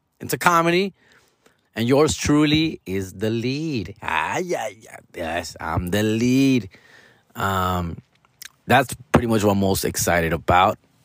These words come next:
But it's always ve-, but it's also been very nerve-wracking, of course, right? As you know,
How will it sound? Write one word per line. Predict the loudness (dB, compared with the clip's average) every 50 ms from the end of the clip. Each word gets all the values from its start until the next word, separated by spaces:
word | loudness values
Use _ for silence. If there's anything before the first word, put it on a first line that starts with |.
| _ -12 -2 2
But | 2 2
it's | 4 4 2
always | 2 2 2 -2 -2
ve-, | -2 -4 -4 -4 -4
but | -2 0 0
it's | 0 2 4
also | 4 4 2 2 2
been | 0 0 2 2
very | 2 2 2 2
nerve-wracking, | 0 -2 -2 0 0 2 4 4 4 2 2 0 0 0 -2 -4 -6 -8 -8 -8 -10 -10 -10 -14 _ _ _ _ _ _ -8 -6
of | -6 -6 -4
course, | 0 2 4 4 2 0 -4 -14 -18 _ _ _ _ _ _ _ -6
right? | -2 -2 -2 -2 -4 _ -20 -20 _ _ _ _ _ _ _ _ _ _ _ _ -10 -8 -4
As | -2 -2 -2 0 2
you | 2
know, | 2 2 2 2 0 -2 -4